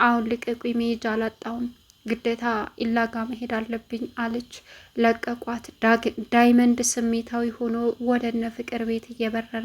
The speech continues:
ሄደ። ኪንጎ «ምን ልታረግ ነው?» አለው። «ምን አገባህ? ኮስተር በል፣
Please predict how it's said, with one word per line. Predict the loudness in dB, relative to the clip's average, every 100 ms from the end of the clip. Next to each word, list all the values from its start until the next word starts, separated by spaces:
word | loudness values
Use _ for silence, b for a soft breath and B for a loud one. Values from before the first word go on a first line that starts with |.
| -6
ሄደ። | -4 -2 -2 -6 -12 -20 _ _ _ _ _ _ -20 B B B B B
ኪንጎ | 10 10 12 10 10 6 -2 10
«ምን | 12
ልታረግ | 12 10 2 -4 -4 -4
ነው?» | -6 -6 _ -6
አለው። | -4 -2 -2 -6 _ _ _ _ _ _ _ _ _ 6
«ምን | 10 12
አገባህ? | 10 4 0 -6 -16 -16 _ _ _ _ _ _ _ _ _
ኮስተር | 0 2 2 2 4
በል፣ | 2 0